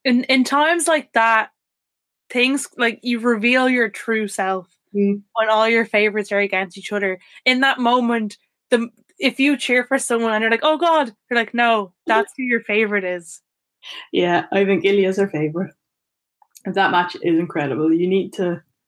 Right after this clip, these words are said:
Speaker 2: go out of your way to watch that one. Watch the whole card from top to bottom. It was really, really good. The Bobby Guns, Mari Solani match as well was really good.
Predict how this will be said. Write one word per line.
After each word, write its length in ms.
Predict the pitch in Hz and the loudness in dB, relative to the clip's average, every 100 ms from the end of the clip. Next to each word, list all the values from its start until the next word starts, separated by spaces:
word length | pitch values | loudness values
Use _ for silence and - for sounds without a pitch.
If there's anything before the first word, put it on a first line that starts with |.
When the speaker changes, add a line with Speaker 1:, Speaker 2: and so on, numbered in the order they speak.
| _ _ - | _ _ 0
Speaker 2:
go 80 | 196 | 2
out 60 | |
of 40 | 196 | 4
your 160 | 190 | 4
way 140 | 190 185 | 4 2
to 120 | - | 0
watch 240 | 127 - | -4 -4
that 200 | 170 151 | -2 0
one. 240 | 160 160 156 | 0 -2 -2
Watch 260 | 240 262 247 | 0 0 2
the 80 | 220 | 2
whole 140 | 202 | 2
card 340 | 180 170 160 160 | 2 0 0 0
from 220 | 185 160 _ _ _ | -4 -6 _ _ _
top 280 | - 165 160 | -4 -4 -4
to 60 | 165 | -4
bottom. 360 | 160 160 165 | 0 0 2
It 140 | 160 165 | -2 0
was 160 | 160 | 0
really, 420 | 156 165 165 156 156 | 2 2 4 2 2
really 260 | 156 160 | 2 0
good. 280 | 160 165 160 - - - - | 2 0 0 -10 -20 -20 -2
The 180 | 180 170 | 2 2
Bobby 380 | 165 175 175 170 | 2 2 2 2
Guns, 500 | 170 160 156 160 - | 2 2 0 -4 -4
Mari 200 | 151 160 | -4 -4
Solani 440 | 156 160 160 165 | -4 -6 -4 0
match 300 | 160 151 - | -2 -2 -6
as 100 | 160 | -4
well 240 | 156 156 160 | -2 2 2
was 180 | 160 | 2
really 320 | 160 160 156 160 | 2 0 2 0
good. 200 | 160 | -2